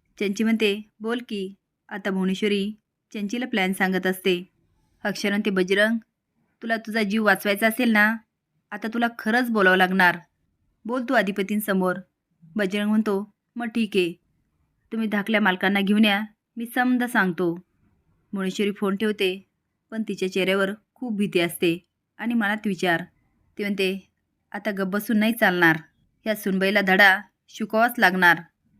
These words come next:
आणि आम्ही नाही शिकवणार, अधिपती शिकवणार." आता ती अधिपतीला फोन करते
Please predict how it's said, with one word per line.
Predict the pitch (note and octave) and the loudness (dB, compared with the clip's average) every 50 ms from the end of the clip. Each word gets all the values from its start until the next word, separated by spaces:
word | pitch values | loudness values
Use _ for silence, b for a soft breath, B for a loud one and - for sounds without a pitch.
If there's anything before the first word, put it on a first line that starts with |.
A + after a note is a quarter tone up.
| _ _ _ | _ _ _
आणि | G#3 A3 A3+ | -6 -4 0
आम्ही | G#3+ A3+ A#3 C4+ | 0 2 2 4
नाही | C#4 D4 | 2 2
शिकवणार, | C#4+ - G#3+ - G#3+ G3 G3 G#3 G3 G3 G3 G3 - _ _ _ _ _ _ _ _ _ _ _ | 2 -2 0 2 2 4 4 4 4 4 4 0 -8 _ _ _ _ _ _ _ _ _ _ _
अधिपती | - G3 F#3+ A3 G3+ A3+ A3 A3 A3+ | -10 -6 -6 -4 -4 -4 -4 -4 -4
शिकवणार." | - A3 G#3 G3 F#3 F#3 F#3 F#3 E3+ E3 D#3+ E3 - _ _ _ _ _ _ _ _ _ _ _ _ _ _ _ _ - | -4 -2 0 0 2 2 4 2 2 2 0 -4 -10 _ _ _ _ _ _ _ _ _ _ _ _ _ _ _ _ -12
आता | G#3 G3 G#3 | -8 -6 -6
ती | G3 G3 A3+ | -4 -2 0
अधिपतीला | G3 F#3 F#3 F#3+ G#3 G3 A#3 A3+ A3 | 0 0 0 -2 -2 0 0 0 0
फोन | A3 - G3+ F3+ F3+ | 0 0 0 0 0
करते | E3 F3+ F3 F3 - F3+ E3+ E3+ F3+ G#3+ | 2 0 0 0 0 0 0 0 -2 -8